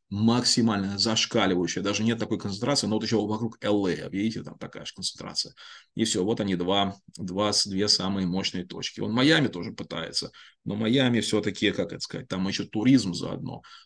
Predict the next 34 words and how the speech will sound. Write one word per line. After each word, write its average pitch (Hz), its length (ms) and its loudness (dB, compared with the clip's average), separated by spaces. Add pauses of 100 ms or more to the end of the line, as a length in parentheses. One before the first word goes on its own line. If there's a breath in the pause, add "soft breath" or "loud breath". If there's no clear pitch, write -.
а 95 140 -8
здесь 104 160 -2
все-таки - 260 -8
бизнес-центры. - 800 -6 (960)
Пятьдесят 120 320 6
одна 110 220 2
тысяча 131 520 2 (120)
тридцать 107 500 -2 (160)
три, 107 380 -2 (420 soft breath)
триста 107 720 4 (120)
тридцать 98 500 2
два 107 260 0
флайт, 82 480 -4 (240)
а, 87 360 -8
перелета 101 560 0
было 104 440 0 (340 soft breath)
совершено 92 760 -2 (100)
из 92 220 -8
аэропортов 95 720 -8
С - 200 -4
Ш - 160 -4
А 110 220 -4
за 104 140 -8
вчерашний 98 500 -8
день, 92 180 -8
ребят. - 320 -10
Вот 123 360 -2
что - 180 0
зна-, 101 160 -4
вот 113 100 4
это 127 120 4
вот 110 120 2
основное 113 380 0
мерило. 104 340 4